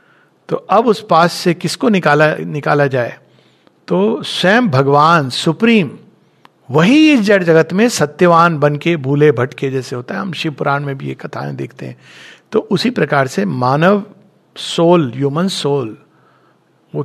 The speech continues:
क्या है? भगवान का एक अंश है। भगवान ही है जो human soul बने हुए हैं। और जब ये इस जड़ जगत में आती है तो वो भूल जाती है कि वो दिव्य है।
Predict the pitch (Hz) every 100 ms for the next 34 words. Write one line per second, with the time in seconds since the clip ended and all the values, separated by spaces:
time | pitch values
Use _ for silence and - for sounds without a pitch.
0 | - 165 165 185 - - 143 143 135 170
1 | 208 208 - 123 123 127 - - - 139
2 | 151 165 240 269 226 170 185 233 180 190
3 | 208 - 185 220 170 160 127 - - -
4 | _ _ _ _ _ - _ _ - 175
5 | 165 208 214 233 208 208 - 214 226 -
6 | 135 135 165 226 254 247 226 180 165 165
7 | 135 170 208 - 208 233 180 247 208 151
8 | 160 160 202 208 208 160 151 151 120 -